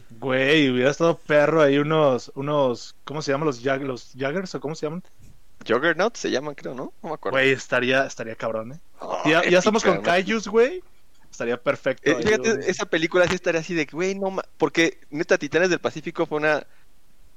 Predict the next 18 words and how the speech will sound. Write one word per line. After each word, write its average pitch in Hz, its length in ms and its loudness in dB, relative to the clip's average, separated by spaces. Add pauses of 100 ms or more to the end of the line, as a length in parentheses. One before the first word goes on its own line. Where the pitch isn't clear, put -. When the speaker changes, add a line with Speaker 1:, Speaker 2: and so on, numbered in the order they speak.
(140)
Speaker 2:
fue 139 100 -2
una 165 80 4
película 135 380 0
así 120 160 -6
que 117 460 2 (160)
como 113 220 0
que 113 100 0
nadie 123 160 4
esperaba 110 600 2
y - 20 -2
la 101 140 -6
tiraban 110 300 -4
de 104 80 -8
locos 104 420 -4
y 95 200 -14
terminó 98 360 -8
siendo 123 320 -6
un, 117 220 -8